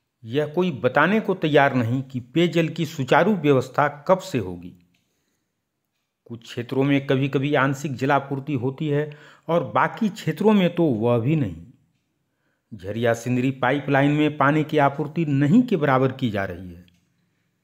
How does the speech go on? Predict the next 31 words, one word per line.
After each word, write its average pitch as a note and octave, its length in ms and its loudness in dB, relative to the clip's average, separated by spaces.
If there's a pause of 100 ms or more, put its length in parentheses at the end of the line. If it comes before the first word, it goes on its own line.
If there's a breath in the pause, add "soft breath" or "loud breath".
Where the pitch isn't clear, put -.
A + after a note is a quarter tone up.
(400)
झरिया A#2 380 -2
के C#3 280 -2
एसडीओ C#3 340 0
की D3+ 160 -6
चुप्पी D#3+ 540 -4 (280 loud breath)
और D3+ 400 2
कुंभकर्ण F3 760 2
निद्रा C#3+ 720 2
से - 240 -6
लोग D3+ 380 2
हैं C#3+ 240 -2
परेशान। F#2+ 440 -6 (1120)
कभी A2+ 240 -6
बिजली C3 380 0
का C#3 140 4
बहाना C#3+ 380 4
बनाया D3+ 320 4
जाता D#3 340 4
है E3 320 0 (360 loud breath)
तो F3+ 140 0
कभी B2+ 600 -2 (440)
जलकुंभी C3+ 640 -2
का। F2 280 -10 (760)
अधिकारी A2+ 600 -2
अपने C#3 240 2
ऊपर C#3 300 2
तो C#3+ 160 -2
दोष C3+ 360 -2
लेते A#2+ 360 -2
ही F3 200 -2
नहीं। G2+ 260 -6